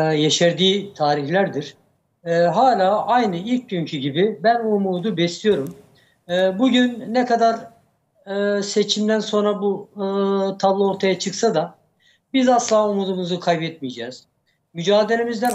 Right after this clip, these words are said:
asla, asla ve asla vazgeçmeyeceğiz. Bunun altını çizerek söylüyorum. Ee, biz Gezi aileleri olarak,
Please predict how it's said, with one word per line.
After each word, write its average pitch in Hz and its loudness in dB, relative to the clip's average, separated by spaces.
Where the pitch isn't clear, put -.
asla, 185 0
asla 160 -4
ve 139 0
asla 202 0
vazgeçmeyeceğiz. 135 -4
Bunun 170 -2
altını 170 0
çizerek 156 0
söylüyorum. 120 -10
Ee, 160 2
biz - -2
Gezi 190 2
aileleri 196 2
olarak, 190 2